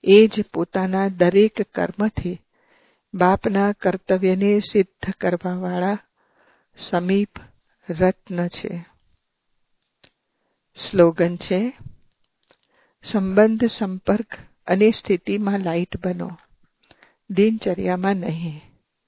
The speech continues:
સંબંધ, સંપર્ક અને સ્થિતિમાં લાઇટ બનો,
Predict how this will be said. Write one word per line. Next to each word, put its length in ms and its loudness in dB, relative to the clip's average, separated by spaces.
સંબંધ, 680 0
સંપર્ક 680 -2
અને 220 0
સ્થિતિમાં 800 -2
લાઇટ 400 -2
બનો, 460 -2